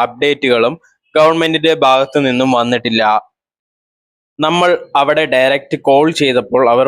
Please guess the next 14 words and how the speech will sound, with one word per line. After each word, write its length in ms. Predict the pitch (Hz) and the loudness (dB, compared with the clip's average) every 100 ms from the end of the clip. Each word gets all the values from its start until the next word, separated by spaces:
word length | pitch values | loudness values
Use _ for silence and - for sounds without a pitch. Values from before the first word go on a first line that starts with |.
| - | 0
പറഞ്ഞ 300 | 127 123 131 123 | 0 0 -2 -2
മറുപടി, 500 | 120 117 117 113 120 - _ _ _ | 0 0 0 0 -4 -10 _ _ _
"ഇതുവരെ 360 | 147 165 175 175 | -2 0 2 0
ഒഫീഷ്യൽ 600 | 135 131 160 156 170 160 | 0 -2 -4 -2 0 0
ആയിട്ട് 260 | 139 131 | -2 -2
ഞങ്ങൾക്ക് 480 | 143 139 131 127 139 | -2 -2 -2 -2 -2
വിതരണത്തെ 560 | 131 123 127 135 131 139 | -4 -2 -2 -2 -2 -2
സംബന്ധിച്ച് 600 | 135 123 123 120 113 127 | -2 -2 -4 -6 -6 -2
ഒരു 140 | 117 | -2
വിവരവും 520 | 127 117 113 117 120 143 - | -2 -2 0 2 0 -2 -6
നൽകിയിട്ടില്ല" 680 | 120 117 123 127 123 117 117 | -4 -4 -6 -4 -2 -2 -2
എന്നായിരുന്നു. 680 | 117 113 117 110 107 107 110 - _ _ _ _ - | -6 -4 -2 -2 -2 -2 -4 -4 _ _ _ _ -4
അതുകൊണ്ട് 480 | 143 170 175 170 160 | 0 0 0 0 0
തന്നെ 200 | 131 | -2